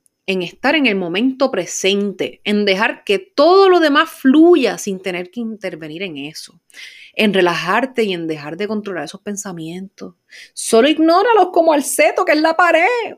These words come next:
como cuando un niño tiene una rabieta sin razón alguna. ¿Sabes cuántas veces mami me dejó en el mismo medio de Plaza Las Américas haciendo <laughs> la rabieta sola? <laughs> Lo mismo, hazlo con los pensamientos negativos.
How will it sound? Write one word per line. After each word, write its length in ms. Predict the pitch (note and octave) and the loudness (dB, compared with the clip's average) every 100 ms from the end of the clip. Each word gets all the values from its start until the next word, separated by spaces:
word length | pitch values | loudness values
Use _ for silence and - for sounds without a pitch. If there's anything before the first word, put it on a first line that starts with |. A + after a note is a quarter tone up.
| _ | _
como 240 | A#3+ A#3+ | 0 2
cuando 280 | A3+ A3 G#3 | 2 2 0
un 100 | A3 | 0
niño 480 | F4 A#4+ F4+ D4 D4 | 0 0 -2 -2 -4
tiene 180 | - F3+ | -6 -4
una 140 | F#3 | -2
rabieta 400 | A3 A3 C#4+ D#4 | -2 -2 -2 -2
sin 180 | C4 A3+ | -2 -2
razón 260 | F#3 F3 | -2 -4
alguna. 560 | A3+ C4 G3+ F3 C3+ - _ _ _ _ _ | -6 -2 0 0 -2 -14 _ _ _ _ _
¿Sabes 180 | - D#4 | -4 -2
cuántas 360 | F4 E4+ E4 E4 | -2 -2 -2 -2
veces 220 | E4+ E4 | -2 -2
mami 180 | D4+ D#4 | -2 -2
me 140 | D#4 | -2
dejó 240 | C4+ A#3+ D4+ | 0 0 -2
en 60 | |
el 60 | C4 | -2
mismo 200 | B3 D4+ | -2 -2
medio 160 | D4 | 0
de 60 | C#4+ | 0
Plaza 220 | C#4 C#4 | 0 0
Las 140 | D4 C4 | 0 2
Américas 440 | B3 C4+ B3+ G#3 | 2 0 0 -4
haciendo 640 | G3 G3+ A3+ C#4 - G3 - - - - - - - | -6 -8 -6 -4 -6 -8 -20 -14 -14 -14 -20 -12 -10
<laughs> 140 | - A#3 G3 - A3+ - B3 B3+ D#4 F4+ C4+ | -4 -2 -2 -6 -16 -8 -4 0 2 2 0
la 180 | D#4+ C4+ | 0 0
rabieta 520 | B3+ A3 A#3+ - A3+ | 0 2 0 -2 -6
sola? 460 | - C4 G#3+ - - | 0 0 2 -2 -6
<laughs> 920 | F4+ G#4+ G#4+ A#4+ - - - - - | -4 -4 -4 -8 -8 -12 -10 -10 -4
Lo 180 | A3+ A#3+ | 2 2
mismo, 420 | E4+ C4 F#3 - | 2 0 0 -4
hazlo 260 | F#3+ G#3+ G#3 | -2 0 0
con 80 | F#3+ | 0
los 80 | F3+ | -2
pensamientos 400 | F3+ E3+ D#3+ F3 | -6 -10 -10 -8
negativos. 380 | E3 D3+ D3+ | -8 -10 -12